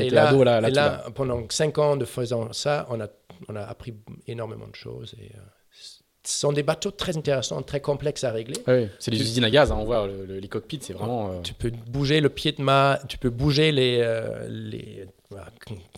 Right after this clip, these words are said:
Speaker 1: toutes les choses, les barres de flèche et machin. Et, euh, faut vraiment, euh, avoir une finesse de réglage, un, un feeling pour le bateau. Et, et après, <clears throat> une autre, euh, un autre argument pourquoi cette classe était un bon choix, c'était parce qu'il y avait pas que des jeunes. Tu vois, si,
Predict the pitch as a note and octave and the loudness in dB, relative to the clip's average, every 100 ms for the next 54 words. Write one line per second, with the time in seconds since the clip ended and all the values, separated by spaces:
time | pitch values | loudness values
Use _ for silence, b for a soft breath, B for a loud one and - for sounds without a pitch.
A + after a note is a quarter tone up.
0 | - - G#2 F#2+ A#2 A2 G#2+ G2 - - | -6 -4 -4 -6 -6 -8 -12 -12 -14 -16
1 | G#2+ G#2+ - - - B2 A#2+ G2+ G#2+ G#2 | -14 -14 -16 -16 -14 -14 -14 -16 -18 -18
2 | - A#2 A2 B2+ C3+ B2+ B2 A#2+ A#2+ A#2+ | -12 -10 -2 0 2 4 2 2 -2 -4
3 | A#2 A#2+ A#2+ - C3+ B2+ - A2+ - A2+ | -6 -6 -8 -8 -6 -6 -6 -12 -14 -10
4 | A#2 B2 A#2 G#2+ G#2 G#2 - - A#2 - | -8 -6 -8 -12 -16 -14 -14 -12 -14 -10
5 | A#2+ A2+ A#2 G#2+ G2+ - D3 E3+ A#2 A2 | -8 -8 -10 -10 -10 -6 -6 -6 -10 -12
6 | - B B B B B B - C#3 C#3 | -16 B B B B B B 4 6 6
7 | F#3+ G#3+ E3+ - F3 D#3 C3 - - - | 4 6 4 2 4 4 4 -14 -14 -4
8 | C#3 E3+ F#3+ - B2+ A2+ B2+ C3 D#3 - | 0 0 0 2 2 2 2 0 0 -4
9 | C#3 A#2 A#2+ C#3 E3+ A#2 - A#2+ - C3 | -4 -4 -2 -4 -4 -8 -2 -2 -2 -8
10 | - C3+ - - A2 A2+ A#2 A#2 B2 D3+ | -4 -6 -6 -6 -4 -2 -4 -4 -6 -6
11 | - - B2 B2+ A#2 B2 A#2 A#2+ - C#3 | -8 -6 -4 -4 -6 0 0 0 0 -2
12 | D3 B2+ A#2+ C3 A2 F2+ - b b b | 0 -2 0 0 0 -8 -20 b b b
13 | b A#2 B2 - | b -2 -2 -2